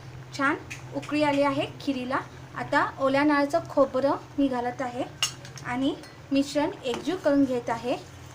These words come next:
आणि एक मिनटं आपण थांबणार आहोत फक्त. एक मिनिट झालेलं आहे. आपली मूग डाळीची खीर तयार आहे.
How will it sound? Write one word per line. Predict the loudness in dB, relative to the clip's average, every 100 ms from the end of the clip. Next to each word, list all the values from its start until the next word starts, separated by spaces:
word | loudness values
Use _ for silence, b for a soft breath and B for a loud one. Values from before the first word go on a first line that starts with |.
| -20 -20 -20 -12
आणि | -2 2 2 0 -2
एक | -2 4
मिनटं | 6 6 4
आपण | 0 0 -4 -6 -4
थांबणार | -2 2 2 0
आहोत | -2 -4 -6
फक्त. | -12 -8 -6 -6 -8 -18 -18 -18 -18 -18 -18 -18 -16 -8
एक | -4 2
मिनिट | 6 8 6 0 -10
झालेलं | -6 -2 -2 0
आहे. | -2 -2 -4 -8 -16 -16 -6
आपली | -6 -4 0 -2 0
मूग | 2 2 2
डाळीची | 0 -2 -6 -4
खीर | -4 -4 -4
तयार | -4 -2 -2
आहे. | -2 -2